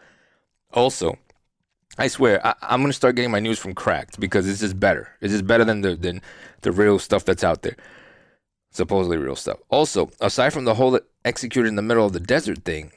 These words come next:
the area seemed oddly serene. Hickman's hands were untied, and there was no sign of a struggle anywhere in the area. His car was on the scene, completely untouched. It's like his killers had coerced him into dying without a fight, then disappeared without a trace.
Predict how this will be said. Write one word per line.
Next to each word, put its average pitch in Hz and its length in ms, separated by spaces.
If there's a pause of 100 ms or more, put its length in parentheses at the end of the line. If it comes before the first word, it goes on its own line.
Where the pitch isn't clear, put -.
(120)
the 95 160
area 123 260
seemed 110 260
oddly 98 300
serene. 95 580 (640)
Hickman's 131 360
hands 120 300
were 92 120
untied, - 500 (280)
and 92 80
there 90 60
was 95 80
no 110 120
sign 120 220
of 98 80
a 90 40
struggle 107 340
anywhere 98 240
in 92 80
the 92 100
area. 95 300 (560)
His - 160
car 117 280
was 98 160
on 76 120
the 69 40
scene, 82 340 (140)
completely 87 440
untouched. 80 480 (560)
It's - 80
like 151 100
his 113 120
killers 143 320
had 110 300 (180)
coerced 117 500
him 80 360
into 92 240
dying 98 380
without 87 200
a - 40
fight, - 460 (680)
then 92 140
disappeared 92 440
without 82 200
a - 40
trace. - 480